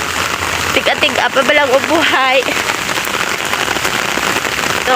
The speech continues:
ay, nagkampal ako kay, kay sir. Pa-check up ko, sir, kay, hindi ko katulog kung gabi. Grabe, ang barukoy sa gabi, bala, hindi ko yung katulog, ya.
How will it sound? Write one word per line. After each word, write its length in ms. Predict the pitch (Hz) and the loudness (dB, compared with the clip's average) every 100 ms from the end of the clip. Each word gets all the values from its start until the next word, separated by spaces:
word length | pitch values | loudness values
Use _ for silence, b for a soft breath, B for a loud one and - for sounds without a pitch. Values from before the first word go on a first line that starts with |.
| 254 | 4
ay, 160 | 254 | 2
nagkampal 480 | 277 269 269 208 208 | 2 2 0 0 0
ako 200 | 208 - - | 0 0 0
kay, 320 | 233 233 240 262 - - - - - | 2 2 2 2 0 -2 -2 -2 0
kay 240 | 240 247 269 - | 2 2 0 0
sir. 320 | 220 208 202 240 - - - - - - - - | 2 4 2 2 0 -2 -2 -2 -2 -2 -2 0
Pa-check 320 | 277 285 269 - | 0 2 0 0
up 160 | 208 - | 0 0
ko, 80 | - 254 294 | -2 0 2
sir, 80 | 294 | 2
kay, 240 | 285 277 - - - - - - B B - - | 4 4 4 4 2 0 -2 -2 B B 0 0
hindi 160 | 539 - | 2 4
ko 40 | - | 2
katulog 520 | 302 - 247 240 269 | 2 2 4 4 2
kung 160 | 330 339 | 2 2
gabi. 800 | 359 - - - 269 320 370 415 - - - - - - - - - - - - - - - - 127 - - - - - - - - - - - - | 2 2 0 2 4 6 4 4 0 -2 -2 -2 -2 0 0 0 0 0 0 0 0 0 0 0 0 0 0 0 -2 -2 -2 -2 0 0 0 0 2
Grabe, 380 | - 277 269 254 254 | 2 4 4 4 4
ang 240 | 254 277 294 294 285 - - - - | 4 2 2 2 2 2 0 -2 0
barukoy 480 | 269 294 294 247 233 254 | 2 2 2 2 2 2
sa 120 | 277 | 2
gabi, 280 | 277 285 240 | 2 2 2
bala, 320 | 240 262 247 233 | 2 4 4 2
hindi 160 | - - | 2 2
ko 60 | 277 | 2
yung 120 | 262 | 4
katulog, 480 | 302 - 285 220 233 254 | 2 2 2 4 4 4
ya. 160 | 247 | 4